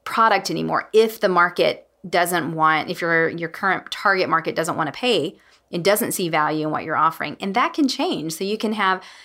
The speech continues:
you know, business models that, um, just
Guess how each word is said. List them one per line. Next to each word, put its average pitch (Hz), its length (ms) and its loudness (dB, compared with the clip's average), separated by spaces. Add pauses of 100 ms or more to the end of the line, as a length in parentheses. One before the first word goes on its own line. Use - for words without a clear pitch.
(120)
you 196 80 -2
know, 180 120 2
business 196 420 -2
models 170 520 0
that, 165 520 0 (340)
um, 156 520 0 (560)
just 180 400 -2